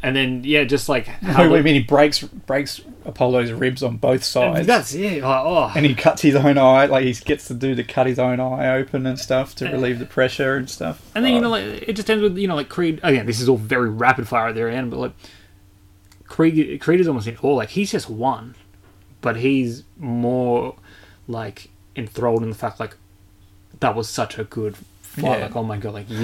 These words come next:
Speaker 2: He's like,
Speaker 1: are
Speaker 2: "We're not fighting again." <laughs> Yeah.
Speaker 1: Yeah, it's
Speaker 2: But
Speaker 1: like, "There won't be a rematch."
Speaker 2: And
Speaker 1: And
Speaker 2: I
Speaker 1: then
Speaker 2: know,
Speaker 1: there's
Speaker 2: and,
Speaker 1: the
Speaker 2: and I know that they later in the other movies, they, I guess that there's a respect there, or they, they fight a couple of times,
Speaker 1: Oh, they
Speaker 2: but,
Speaker 1: become mates.
Speaker 2: yeah.
Speaker 1: They become mates.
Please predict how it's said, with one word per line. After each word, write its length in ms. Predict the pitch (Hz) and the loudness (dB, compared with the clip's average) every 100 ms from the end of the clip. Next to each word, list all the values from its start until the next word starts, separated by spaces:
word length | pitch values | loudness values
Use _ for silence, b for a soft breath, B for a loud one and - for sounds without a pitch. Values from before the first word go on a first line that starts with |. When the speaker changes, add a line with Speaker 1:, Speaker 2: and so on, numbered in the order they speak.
| - | 2
Speaker 2:
He's 160 | 160 | 4
like, 100 | 139 | 4
Speaker 1:
are 80 | - | 6
Speaker 2:
"We're 120 | 143 | 6
not 260 | 131 127 - | 8 4 4
fighting 320 | 139 131 135 | 4 4 2
again." 380 | 143 135 120 107 - | 0 0 2 0 6
<laughs> 240 | 196 151 - B B B B B B | 6 6 -2 B B B B B B
Yeah. 240 | 127 117 - | 0 0 -4
Speaker 1:
Yeah, 160 | 127 107 | -6 -2
it's 80 | 107 | 4
Speaker 2:
But 60 | |
Speaker 1:
like, 100 | 165 | 6
"There 80 | 196 | 8
won't 180 | 226 220 | 8 8
be 100 | 208 | 4
a 60 | |
rematch." 340 | 202 202 202 202 | 2 0 0 -2
Speaker 2:
And 60 | 180 | 2
Speaker 1:
And 100 | 202 | 6
Speaker 2:
I 60 | |
Speaker 1:
then 160 | 196 180 | 6 6
Speaker 2:
know, 60 | 175 | 4
Speaker 1:
there's 180 | 190 | 4
Speaker 2:
and, 40 | 190 | 4
Speaker 1:
the 180 | 185 165 | 4 2
Speaker 2:
and 120 | 180 | 4
I 20 | 185 | 6
know 160 | 196 | 8
that 120 | 160 143 | 8 6
they 160 | 135 | 6
later 320 | 131 139 131 | 6 4 4
in 180 | 127 117 | 0 -2
the 100 | 120 | -4
other 160 | 127 117 | -6 -6
movies, 540 | 117 117 113 110 - | -6 -6 -8 -8 -6
they, 400 | 117 113 113 113 - | -2 -2 -4 -10 -12
I 120 | 127 | -10
guess 240 | 113 123 - | -6 -8 -6
that 160 | 120 113 | -8 -6
there's 140 | 113 | -6
a 60 | 113 | -6
respect 380 | 113 - 123 | -8 -4 -4
there, 160 | - 117 | -4 -6
or 60 | 113 | -4
they, 140 | 117 117 - | -6 -8 -10
they 80 | 127 | -2
fight 280 | 147 123 113 | 4 4 2
a 20 | |
couple 260 | 123 113 | -6 -8
of 60 | 110 | -8
times, 220 | 117 120 | -4 4
Speaker 1:
Oh, 80 | - | 8
they 60 | 226 | 10
Speaker 2:
but, 60 | 254 | 8
Speaker 1:
become 80 | |
mates. 260 | 262 277 - | 4 0 -4
Speaker 2:
yeah. 120 | 131 | -4
Speaker 1:
They 60 | 233 | -2
become 160 | 240 254 | -2 -4
mates. 460 | 294 - - - | -4 -6 -14 -16